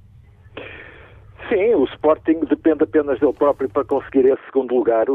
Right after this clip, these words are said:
Sporting é curioso que fez também, eh, deste momento nevrálgico de alguma, de grande, que poderia ter afetado definitivamente a equipa,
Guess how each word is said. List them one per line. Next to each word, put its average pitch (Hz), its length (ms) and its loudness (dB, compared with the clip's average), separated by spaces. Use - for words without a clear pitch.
Sporting - 400 -4
é 151 160 4
curioso 147 460 0
que - 140 -18
fez 147 280 4
também, 143 540 -2
eh, 127 340 4
deste 151 400 2
momento 139 840 0
nevrálgico 120 920 0
de 131 260 0
alguma, 139 720 0
de 127 160 0
grande, 143 340 2
que 156 80 -10
poderia 175 360 0
ter 180 160 2
afetado 160 500 -2
definitivamente 147 760 -2
a - 20 0
equipa, 117 420 -2